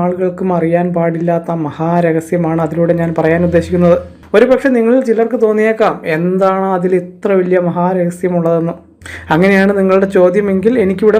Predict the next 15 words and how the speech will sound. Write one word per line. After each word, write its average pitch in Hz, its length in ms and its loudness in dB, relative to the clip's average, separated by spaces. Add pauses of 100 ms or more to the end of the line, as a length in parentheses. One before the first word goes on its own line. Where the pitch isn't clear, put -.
പറയാനുള്ളത്, 208 640 2 (300)
തലമുറകളായിട്ട് 214 760 2 (100)
കൈമാറി 196 420 0 (100)
കൈമാറി 202 380 -2
വന്നപ്പോൾ 185 720 -2
പല 165 200 0
ആചാരങ്ങളും 180 880 0
അനാചാരങ്ങളായി, 185 1000 0 (420)
പല 185 200 2
അന്ധവിശ്വാസങ്ങളും 202 1000 -2
വിശ്വാസമായി 196 800 0
എടുത്തിരിക്കുകയാണ് 190 800 -2
ജനങ്ങൾ 175 340 -2
നല്ലൊരു 170 460 -2
ഭാഗവും. 165 480 -2